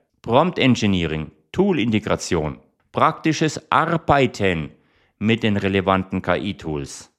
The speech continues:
Die Best Cases werden vermittelt. Egal, ob du aus dem naturwissenschaftlichen Bereich kommst, B W Ler bist oder eine ganz andere berufliche Herkunft hast. Was zählt, ist dein Wille, dich zu verändern. Was ist also das Fazit?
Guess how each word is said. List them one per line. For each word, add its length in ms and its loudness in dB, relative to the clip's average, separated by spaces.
Die 120 -4
Best 480 -2
Cases 520 -4
werden 200 2
vermittelt. 580 -2
Egal, 460 0
ob 140 -4
du 100 0
aus 140 -2
dem 120 -2
naturwissenschaftlichen 920 -4
Bereich 360 -6
kommst, 480 -6
B 180 6
W 180 4
Ler 180 2
bist 400 -2
oder 240 2
eine 160 2
ganz 320 2
andere 400 0
berufliche 560 -6
Herkunft 560 -10
hast. 320 -12
Was 280 -6
zählt, 420 0
ist 320 -10
dein 400 2
Wille, 300 0
dich 400 -10
zu 100 -10
verändern. 560 -4
Was 220 2
ist 160 -2
also 180 2
das 160 0
Fazit? 540 -4